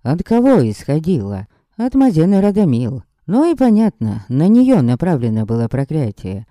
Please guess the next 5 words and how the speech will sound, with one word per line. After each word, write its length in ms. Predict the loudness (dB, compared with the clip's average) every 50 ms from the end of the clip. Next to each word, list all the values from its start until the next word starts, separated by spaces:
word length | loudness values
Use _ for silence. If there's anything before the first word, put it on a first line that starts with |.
| _ _
Вывели 480 | -6 -2 0 2 2 4 4 4 2 2
самую 440 | 0 0 0 2 2 2 2 2 0
родовитую 920 | -2 -4 -4 -4 -4 -2 -2 -4 -4 0 0 2 4 4 4 2 2 0 -4 -6
и... 480 | -8 -4 -4 -2 -2 0 0 -2 -2 -4 _ _ _ _ _ -8
опасную. 880 | -6 -6 -4 -2 -2 -2 -2 -4 -4 -4 -2 -2 -2 -2 -4 -4 -6